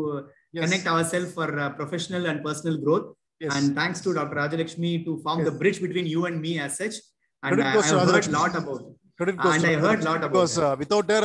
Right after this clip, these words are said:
Speaker 2: uh, we would not have been in touch
Speaker 1: And
Speaker 2: today.
Speaker 1: no-, now, I, the moment you said, I recall, I'm so happy that, uh, I could able to establish the connection with you and with your
Speaker 2: Yeah.
Speaker 1: institute. And thank you so much
Speaker 2: Thank
Speaker 1: for
Speaker 2: you.
Speaker 1: this
Speaker 2: Thank you,
Speaker 1: glad
Speaker 2: Doctor Ravi.
Speaker 1: opportunity.
Speaker 2: Thank you. Yeah.
Speaker 1: Thank you.
Speaker 2: Over to Deepti.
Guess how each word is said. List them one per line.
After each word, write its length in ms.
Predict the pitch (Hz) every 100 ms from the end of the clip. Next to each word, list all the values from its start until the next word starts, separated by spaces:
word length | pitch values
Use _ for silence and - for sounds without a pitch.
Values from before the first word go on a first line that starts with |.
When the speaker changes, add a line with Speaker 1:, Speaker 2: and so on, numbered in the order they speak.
| 180
Speaker 2:
uh, 100 | 151 143 147
we 60 | 180
would 100 | 180
not 140 | 180
have 160 | 156 139 139 _ 151
been 260 | 151 131 -
in 120 | 170 156
touch 260 | 170 - -
Speaker 1:
And 140 | - 131
Speaker 2:
today. 180 | 147 135 - -
Speaker 1:
no-, 300 | 135 131 165 156 143
now, 180 | 170 226
I, 100 | 220
the 100 | 175
moment 300 | 165 170 226
you 100 | 233
said, 180 | 226 226
I 140 | 208 180
recall, 420 | 170 180 202 202
I'm 180 | 170 147
so 220 | - 214 202
happy 240 | 196 190 220 196
that, 200 | 180 175
uh, 220 | 156 156
I 160 | 156 156
could 160 | 160
able 220 | 165 170 170
to 80 |
establish 420 | 156 147 180 185 175
the 100 | 175
connection 420 | 156 165 185 170
with 120 | 151 160
you 160 | 196 180
and 180 | 151 143
with 100 | 143
your 140 | 165
Speaker 2:
Yeah. 60 | 151
Speaker 1:
institute. 520 | - 185 - 220 - - _ _ _ _
And 320 | 123 120 120
thank 220 | 139 175
you 60 | 220
so 220 | 214 180
much 120 | 185
Speaker 2:
Thank 120 | 180 190
Speaker 1:
for 60 |
Speaker 2:
you. 40 | 147
Speaker 1:
this 80 |
Speaker 2:
Thank 120 | 165 185
you, 40 |
Speaker 1:
glad 100 | 151 127
Speaker 2:
Doctor 40 | 131
Ravi. 100 | 127
Speaker 1:
opportunity. 340 | - - 127
Speaker 2:
Thank 440 | 120 - 143 120 110
you. 60 |
Yeah. 80 | 117 _
Speaker 1:
Thank 200 | 139 143 117
you. 60 | 95 - - -
Speaker 2:
Over 200 | 180 196 180
to 180 | 160 139
Deepti. 380 | 175 - 247